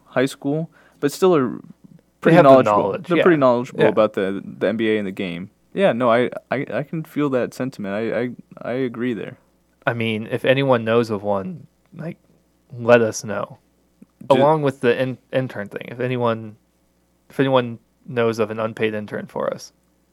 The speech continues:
Speaker 1: Yeah, I mean, again, the requirements are must have a little bit of background in podcasting. Uh, potentially, I don't know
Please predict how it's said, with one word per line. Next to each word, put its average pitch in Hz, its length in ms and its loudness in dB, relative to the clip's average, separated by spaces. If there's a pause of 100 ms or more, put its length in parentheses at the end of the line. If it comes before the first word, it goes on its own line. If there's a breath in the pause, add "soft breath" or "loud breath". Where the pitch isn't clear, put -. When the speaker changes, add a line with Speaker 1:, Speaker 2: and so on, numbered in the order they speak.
Speaker 1:
Yeah, 117 240 6 (160)
I 117 80 2
mean, 123 140 2
again, 120 420 0 (920 soft breath)
the 120 80 -6
requirements 113 560 0
are 110 480 0 (720)
must 117 240 0
have 123 160 2
a 110 40 -10
little 120 180 -2
bit 143 100 -4
of 131 120 -8
background 117 640 0 (380)
in 123 140 -8
podcasting. 117 720 0 (760)
Uh, 107 200 -4
potentially, 143 540 -4
I 120 60 2
don't 135 100 -2
know 113 240 -4